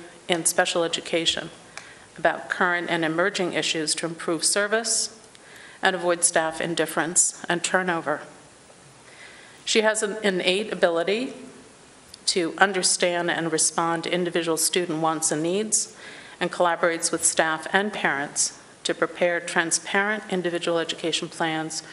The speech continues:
for each student. She has affirmed professionalism within the special ed department by holding us to high standards, values, and validating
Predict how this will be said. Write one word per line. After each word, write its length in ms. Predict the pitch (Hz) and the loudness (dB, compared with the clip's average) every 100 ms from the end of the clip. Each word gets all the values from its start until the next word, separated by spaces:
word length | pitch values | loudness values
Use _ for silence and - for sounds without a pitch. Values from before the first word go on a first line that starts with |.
| - - | -16 -16
for 160 | - 180 | 0 2
each 260 | 165 160 - | 2 2 2
student. 640 | - 151 143 - - - - - - - - - - - - - - - - - - - | 2 -2 -4 -6 -6 -8 -12 -20 -20 -20 -20 -20 -20 -20 -20 -20 -20 -20 -20 -20 -20 -4
She 160 | - 240 | 2 4
has 180 | 226 | 4
affirmed 760 | 226 - 233 262 294 302 294 - - - | -2 4 4 4 0 0 -2 -6 -12 0
professionalism 1200 | - - - 247 - 185 165 139 - 135 190 247 - - - 202 | 2 4 4 4 2 0 2 0 0 0 -2 -4 -6 -10 -8 -4
within 420 | 190 196 190 190 | 2 2 2 2
the 80 | 185 | 2
special 420 | - 185 - 185 | 4 2 2 2
ed 120 | 180 | 0
department 680 | - - 180 233 269 269 - - - - - - | 0 2 2 0 -2 -4 -8 -16 -20 -18 -20 0
by 100 | 190 | 0
holding 400 | 185 208 202 208 | 4 2 4 2
us 200 | 190 175 | 2 0
to 120 | - 190 | 0 4
high 200 | 190 175 | 4 4
standards, 720 | - - 185 196 214 220 - | 2 2 2 2 0 0 -2
values, 800 | - 180 170 170 175 175 - - - | 2 2 2 2 0 0 -2 -4 -2
and 120 | 175 | 0
validating 720 | 175 170 175 175 147 151 147 | 2 2 0 0 0 -2 -6